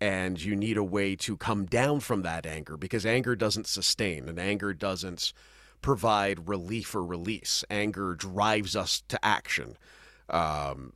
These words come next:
and one of the things that, again, uh, uh, in my experience, someone with A D H D, anxiety, and working in advocacy with a background in journalism, is, uh, downtime is very difficult. So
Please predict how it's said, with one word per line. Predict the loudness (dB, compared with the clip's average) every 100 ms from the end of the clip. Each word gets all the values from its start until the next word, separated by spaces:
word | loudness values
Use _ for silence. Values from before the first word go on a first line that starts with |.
| _ 0
and | 2 2 -2 -4 -2 -4 -4 _ _ _
one | -14 -2 2 4
of | 4
the | 0
things | 0 0 2 -2 -2
that, | 0 0 -2 -2
again, | -4 -2 -4 -6 -4
uh, | -2
uh, | 0 0 -2 -2 -4 -6 -6
in | -4
my | -2 -2
experience, | -4 -2 -2 0
someone | 0 0
with | 0
A | -2 -2
D | 0 -2
H | -2
D, | -2 -2
anxiety, | -2 0 0 0 -4 -4
and | 0 0
working | 0 -4 -6
in | -6
advocacy | -6 -6 -8 -6 -4
with | -6
a | -6
background | -6 -4 -4 -6
in | 0
journalism, | 2 2 0 -6 -8 -10 -12 -18 -20 -20 _
is, | 2 4 2 0 0
uh, | 2 2 0 -2 0
downtime | 4 4 2 -2 -4 -8 -6 -2
is | -2
very | -4 -4 -2 0
difficult. | 0 0 0 0 -2 2
So | 2 2 0 -4